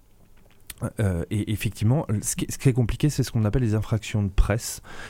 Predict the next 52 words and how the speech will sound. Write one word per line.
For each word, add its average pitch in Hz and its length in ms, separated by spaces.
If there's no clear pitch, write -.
Et 110 60
donc, 107 180
c'est 113 100
un 104 60
peu 151 140
compliqué 135 400
parce 123 220
que 117 100
le 101 140
délai 123 320
d'action 120 420
est - 20
très 123 200
court. 98 240
On 92 100
a 98 80
trois 110 220
mois 98 260
pour 98 180
agir. 80 380
C'est-à-dire 107 340
au 110 80
jour 120 140
de 127 60
la 98 80
première 127 340
publication 98 540
de 92 80
l'avis, 92 260
si - 160
je 123 100
considère 117 680
que, 113 240
euh, 95 320
ce - 120
propos 110 380
est 98 60
diffamant 120 540
à 107 40
l'égard 98 240
de 95 80
mon 92 160
entreprise 95 540
ou 143 160
dénigrant 110 640
à 110 80
propos 101 320
des 95 80
produits 92 280
de 92 40
mon 92 180
entreprise, 117 520